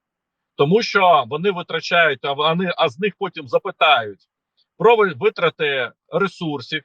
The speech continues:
які витрачалися, чого так довго розслідуєте, чого, до речі, не питають у нас від, е, наших святих набу та сап, які невідомо скільки, куди, е, м, грошей витрачають і яка їх ефективність.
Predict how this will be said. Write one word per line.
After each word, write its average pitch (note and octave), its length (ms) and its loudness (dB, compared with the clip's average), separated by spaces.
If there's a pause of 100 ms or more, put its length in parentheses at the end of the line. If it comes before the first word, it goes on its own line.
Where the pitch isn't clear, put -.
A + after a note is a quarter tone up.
які C#3+ 240 -4
витрачалися, C#3+ 720 0
чого F3 320 4
так E3+ 200 -2
довго F3 380 0
розслідуєте, C#3+ 640 -6
чого, G#3+ 320 2
до F3+ 140 0
речі, F#3 240 -2
не D#3+ 100 -4
питають D#3+ 520 -2
у C3+ 100 -20
нас D3 340 -2
від, C3+ 120 -16 (120)
е, B2 180 -4 (380)
наших D3 380 0
святих D3+ 440 -10
набу C#3+ 300 -4
та D3+ 140 0
сап, - 320 2
які D3+ 200 -8
невідомо C#3+ 460 -2
скільки, C#3+ 360 -12
куди, C#3 360 2
е, C#3 80 0 (600)
м, A#2+ 180 -6
грошей D3+ 500 -4
витрачають D3 640 -4
і C3+ 60 -12
яка D3 380 2
їх C#3 180 -2
ефективність. - 800 -8